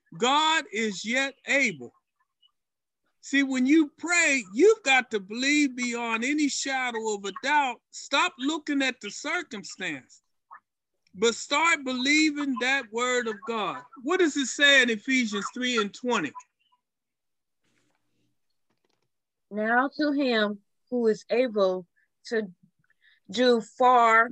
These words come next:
Speaker 2: more abundantly than all that we ask or think, according
Speaker 1: Ooh.
Speaker 2: to
Speaker 1: His.
Speaker 2: Huh?
Speaker 1: According to what?
Speaker 2: According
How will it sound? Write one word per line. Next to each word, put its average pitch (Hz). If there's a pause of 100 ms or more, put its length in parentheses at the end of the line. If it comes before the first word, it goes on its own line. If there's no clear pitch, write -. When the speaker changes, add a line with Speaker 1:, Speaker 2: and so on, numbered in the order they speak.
Speaker 2:
more 214
abundantly 226 (720)
than 208
all 233
that 208
we 233
ask 202 (320)
or 202 (160)
think, 247 (680)
according 294
Speaker 1:
Ooh. - (180)
Speaker 2:
to 220 (1300)
Speaker 1:
His. - (1120)
Speaker 2:
Huh? 185
Speaker 1:
According 240
to 202
what? 254 (840)
Speaker 2:
According 254